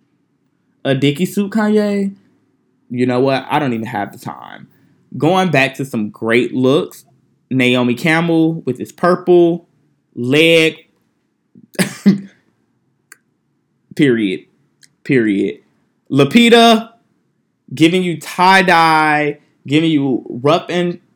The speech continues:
puff with the picks in her hair, then stars coming down the back. 'Cause, baby, I'm, I'm a, I'm a star. Star, the big high shoulders. Here for it. The wigs look nice, Dwayne and Gabby. They were giving me Game of Thrones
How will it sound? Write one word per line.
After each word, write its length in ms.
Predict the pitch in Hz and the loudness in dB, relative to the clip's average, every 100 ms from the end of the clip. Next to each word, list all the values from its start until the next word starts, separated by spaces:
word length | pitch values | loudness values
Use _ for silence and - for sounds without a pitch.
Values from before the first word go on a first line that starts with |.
| _ | _
puff 380 | - 185 175 175 | -4 2 2 0
with 180 | 139 139 | -6 -6
the 80 | 131 | -10
picks 400 | - 190 185 135 | 0 0 0 -6
in 120 | 170 | -6
her 140 | 160 | -6
hair, 520 | 160 185 170 160 156 | -6 -2 2 2 2
then 240 | 143 127 131 | 0 -4 -6
stars 440 | - 165 165 180 | -4 0 0 0
coming 240 | 185 165 147 | -2 -4 -2
down 200 | 151 147 | -2 -2
the 80 | |
back. 340 | 127 139 160 - | -4 -2 -2 -4
'Cause, 100 | 131 | -8
baby, 320 | 127 143 147 | -2 -2 -2
I'm, 300 | 147 147 120 - - | -4 -6 -8 -8 -6
I'm 160 | 214 | -4
a, 140 | 302 - _ _ | -4 -8 _ _
I'm 120 | 175 | -8
a 40 | 165 | -8
star. 720 | - 147 175 214 123 107 - _ _ | -4 0 2 2 0 -4 -12 _ _
Star, 400 | - - 160 175 156 | -20 -4 2 2 2
the 160 | 127 | -2
big 240 | 123 151 156 | 0 -2 -2
high 200 | - 110 | -6 -8
shoulders. 640 | - 165 165 165 165 165 160 _ _ _ _ | -4 0 0 2 0 -2 -6 _ _ _ _
Here 540 | _ 190 180 175 170 - _ _ _ _ | _ 0 2 2 -2 -10 _ _ _ _
for 600 | 143 143 135 135 - _ _ _ _ | 2 4 2 0 -4 _ _ _ _
it. 400 | 123 113 - - _ _ _ - | 2 2 0 -10 _ _ _ 2
The 100 | 147 | 4
wigs 580 | 127 139 151 160 156 147 | 6 6 6 4 -2 -4
look 260 | 135 135 | -4 -4
nice, 360 | 123 113 117 - | -6 -4 -4 -4
Dwayne 380 | 120 113 117 113 | -4 -2 -4 -6
and 120 | 113 | -4
Gabby. 560 | 104 104 107 107 107 | -4 -4 -4 -2 -2
They 140 | 104 117 | 0 0
were 100 | 123 | 0
giving 420 | 131 127 127 120 | 0 0 -2 -2
me 100 | 117 | -4
Game 300 | 117 113 110 | -4 -4 -4
of 140 | 107 | -6
Thrones 720 | - 107 104 104 101 101 98 | -8 -6 -4 -4 -6 -8 -10